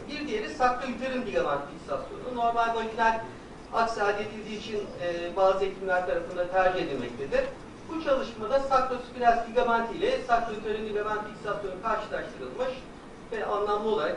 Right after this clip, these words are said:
iki teknik arasında da bir fark olmadığı söylenir. Biraz daha kolay bir yöntem levator miyoperafi. İskel spine yanında iliokoksucus fascia bilateral olarak bacağın kapı tespit edilmekte. Daha güvenilir olduğu söylenir. Benim uyguladığım bir teknik değil. Posterior pulled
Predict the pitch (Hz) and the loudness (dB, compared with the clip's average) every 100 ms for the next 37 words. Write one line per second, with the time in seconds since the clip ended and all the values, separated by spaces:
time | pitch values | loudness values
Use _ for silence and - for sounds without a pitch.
0 | - - 196 - - - - - - 170 | -4 -6 -6 -6 -8 -8 -8 -10 -8 -4
1 | 226 233 - 202 - 190 - - - - | -2 -4 2 4 4 0 0 -4 0 0
2 | 175 156 - 294 320 311 302 294 277 262 | 0 -4 -8 -2 2 2 8 6 8 8
3 | 233 190 185 170 247 247 220 220 220 208 | 8 8 4 4 4 4 4 4 4 2
4 | 196 208 202 - - - - - - - | 6 6 6 2 -2 -6 -8 -14 -16 -16
5 | - - - - - 254 247 - 240 233 | -16 -14 -14 -8 6 6 6 2 2 2
6 | 226 233 233 233 226 220 208 233 - - | 0 0 2 2 2 0 -2 -2 -4 -6
7 | 220 220 - 247 226 220 214 208 214 220 | -8 -8 -8 -2 0 0 -4 -2 -2 0
8 | 214 190 175 165 - - - 185 190 180 | 0 2 2 2 0 -2 -2 0 2 0
9 | 175 175 - 196 - - 139 127 120 110 | -2 -10 -4 -2 -2 -8 -8 -8 -8 -10
10 | 110 233 262 - - - - - 214 190 | -4 -2 -2 -6 -14 -16 -4 -2 0 -2
11 | 180 - - 185 170 - - 214 175 - | -4 -4 0 2 2 -2 -2 -2 0 -6
12 | - 185 170 175 156 - - - 143 - | -8 -6 -6 -4 -4 -6 -6 -8 -8 -6
13 | 233 - - 143 - - - - - 254 | -6 -6 -4 -4 -6 -12 -16 -16 0 0
14 | 247 247 226 247 220 214 196 190 | 2 -2 -4 -4 -2 -2 0 0